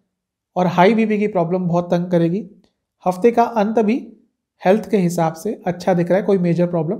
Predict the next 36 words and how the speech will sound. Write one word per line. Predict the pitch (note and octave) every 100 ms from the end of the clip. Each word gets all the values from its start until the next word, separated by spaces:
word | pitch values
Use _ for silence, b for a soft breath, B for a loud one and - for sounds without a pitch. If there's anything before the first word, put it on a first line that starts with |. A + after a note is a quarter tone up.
| -
नहीं | E3
दिख | D3 D3
रही। | C#3+ F3 -
आप | F3+
चलते | F#3 F3+ F3
हैं | F#3
मूलांक | F3 E3 E3+ F3 F3+ E3+ E3+ -
छः | - F#3+
की | F#3
तरफ। | F3+ F3+ F#3+
जिनका | - D#3 F#3 G3+ G#3+
जन्म | G#3 G3 G#3 A3
छः, | A3 - F#3+ G3+ C4 - _ _ _ _ _
पन्द्रह | E3+ F3 F#3 F3+ F#3 - - _ _ -
और | F3+ F3+ -
चौबीस | F#3+ F#3+ A#3+ A#3
तारीख | G3 G3
को | G3 F#3
हुआ | F3 F3+
होता | E3+ E3+ E3+
है, | G3
उनका | F3 F3 F3+
मूलांक | E3+ D#3+ D#3+ F3+ G3
होता | E3 E3 E3
है | D#3+ E3+ - _ _
छः। | - F3+ F#3 - - _ _ _ _ _ _
और | E3 E3 D#3 - -
आपके | E3 D#3+ -
मूलांक | E3+ E3 E3+ F#3+ F#3+
के | F#3+ F3
स्वामी | E3+ E3 E3
हैं | F#3
शुक्र, | F3+ G#3+ G#3+ E3+
यानी | D#3+ D#3+ E3+
कि | G3
वीनस। | E3+ E3+ E3+ D3+ -